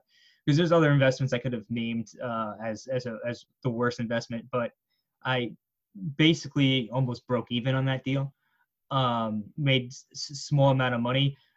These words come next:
but that capital would have been better placed in another deal that had a pref, and I would have known at least, you know, I would have had a, a, a good shot at getting at least an eight percent return before the sponsor got anything. So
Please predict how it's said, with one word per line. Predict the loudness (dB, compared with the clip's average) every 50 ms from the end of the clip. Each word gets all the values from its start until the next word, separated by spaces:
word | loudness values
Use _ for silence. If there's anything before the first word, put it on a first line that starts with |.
| _ _ _
but | -2 0 2
that | 2 0 0 0 0
capital | 0 2 2 2 0 0 0 2 2 2 0
would | -2 -4
have | -4
been | -4 -6 -6 -4
better | -2 0 2 2 0
placed | 0 -2 _ -2 -2 -2 -4 -6 -8 -16 _ _
in | -8 -6
another | -4 -4 -4 -4 -6 -6 -8
deal | -8 -6 -2 0 0 0 0 -2 -8 _
that | -8 -6 -6 -6
had | -8 -8
a | -8
pref, | -10 _ -8 -6 -6 -8 -12 _ _ _ _
and | -10 -8 -8 -6 -6
I | -6 -6
would | -6 -6 -6
have | -6 -4
known | -4 -4 -4 -4 -4
at | -4 -2
least, | -2 -2 -4 -4 -10 -14 -14 -18 _ _ _ _ _ _ _
you | -2 -2
know, | 0
I | 0
would | -2 -4
have | -2 -2 -2 -2 -2 -4
had |
a, | -6 -8 -10 -10 -8 -8 -8 -8 -10 -6 -4
a, | -4
a |
good | -2 2 2 0 0 0
shot | -6 -4 -4 -2 -2 -2
at | -4 -4
getting | -4 -6 -4 -4 -6 -8
at | -8 -6
least | -6 -6 -6 -6 -6 -8
an | -8
eight | -8 -8 -10
percent | -12 -10 -8 -8 -6 -6
return | -8 -8 -8 -6 -6 -6
before | -8 -12 _ _ -10 -10
the | -10 -10
sponsor | -14 -16 -18 -16 -14 -10
got | -8 -8 -6 -6
anything. | -6 -8 -8 -8 -6 -6 -6 -6 -8 _ _ _ _ _ _ _
So | _ -2 0 0 0 0 -2 -4 -8